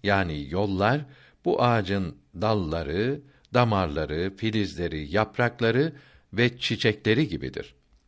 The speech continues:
Emr-i maruf iki suret ile yapılır. Birincisi söz, yazı ve her nev yayın vasıtası iledir. Bunu yaparken bilgi az ise ve şahsa,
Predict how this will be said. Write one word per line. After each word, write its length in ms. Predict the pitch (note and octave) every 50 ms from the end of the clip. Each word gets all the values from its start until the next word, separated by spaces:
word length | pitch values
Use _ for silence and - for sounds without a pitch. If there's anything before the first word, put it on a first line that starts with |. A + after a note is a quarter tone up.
| _ _ _ _ _ _ _ _ _ _ _ _ _ _ -
Emr-i 240 | D3+ E3+ F3+ D3 B2+
maruf 580 | A#2 A2 G#2+ G#2+ G#2+ A#2 C#3 C#3+ - - - - _ _ _ - _ _ _ _ _ -
iki 260 | B2+ B2+ - E3+ E3+
suret 520 | - - - B2+ A2+ A2 G#2 G#2 G2 -
ile 260 | - - D2+ D2+ C2+ C2
yapılır. 460 | C2 B1+ - - A#1 A1+ A1+ - - _ _ _ _ _ _ _ _ -
Birincisi 720 | F#2 A#2+ B2 C3 B2 A2 A2 G#2+ - - C3+ D#3 F3+ - - _ _ _ -
söz, 640 | - - - - B2+ B2 B2+ B2+ B2+ - - - - _ _ _ -
yazı 560 | F#2 F#2 G#2 G#2 F#2+ - E2+ F#2 G2+ A#2+ B2+ - - _ _ _ _ -
ve 180 | A2+ A#2 A2
her 260 | F#2 F#2+ C#3+ D#3 D#3
nev 340 | C#3+ B2+ A2+ A2+ A#2 A#2+ A#2 - _ _ -
yayın 420 | - F2+ G#2+ A2+ B2 C3+ C#3+ C3+ G#2+
vasıtası 600 | G2 F#2 F#2+ F#2+ - - - F2+ D#2+ - - E2+
iledir. 520 | D2+ C2 B1 C2+ B1+ B1+ - G1+ - - _ _ _ _ _ _ _ _ _ - - _ _ -
Bunu 120 | A#2+ B2
yaparken 720 | B2+ B2 A#2+ A#2+ - C3 C3+ C3 C3 - C3 B2+ A#2+ G2 - - - _ _ _ - -
bilgi 460 | E2+ F2+ A2+ A2+ A2 F#2+ G2 G#2 F#2
az 280 | - G2+ A#2+ A#2 G#2+
ise 400 | D2+ - - - - D2+ C2 - - _ _ _ _ _ _ -
ve 160 | D2+ G2+ G#2
şahsa, 800 | - - - A2 G2 G2 F#2 - - - G#2 F#2+ E2 - -